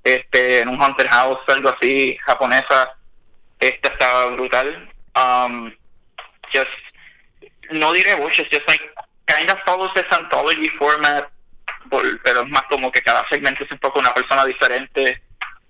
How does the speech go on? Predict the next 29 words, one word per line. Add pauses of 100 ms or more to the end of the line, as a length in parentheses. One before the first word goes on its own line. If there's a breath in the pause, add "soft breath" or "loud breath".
(140)
Eh, (360)
el
remake
kind
of,
like, (120)
do-,
it
doesn't
handle
it
the
same
way, (140)
pero, (120)
like,
amba-, (160)
like, (100)
la
versión
japonesa
y
la
americana
comparten
el
mismo
director, (800)
and